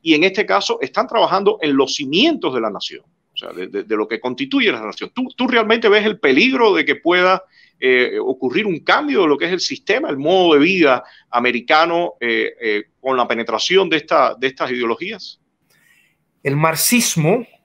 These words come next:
Speaker 2: no comprende nada de la naturaleza amada, de la, de la, de la naturaleza humana, humana. Es un, es una, una vanidez que piensa que pueden cambiar la naturaleza humana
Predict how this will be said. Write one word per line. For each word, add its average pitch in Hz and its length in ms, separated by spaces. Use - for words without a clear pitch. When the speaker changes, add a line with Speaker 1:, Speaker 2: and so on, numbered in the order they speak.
Speaker 2:
no 156 440
comprende 196 720
nada 160 560
de 123 80
la 135 140
naturaleza 151 440
amada, 160 460
de 143 120
la, 143 100
de 156 120
la, 165 360
de 147 100
la 143 160
naturaleza 156 380
humana, 208 380
humana. 196 440
Es - 360
un, 247 200
es 175 180
una, 190 500
una 185 240
vanidez 170 680
que - 120
piensa 226 360
que 165 120
pueden 202 360
cambiar 170 680
la 143 180
naturaleza 147 560
humana 151 520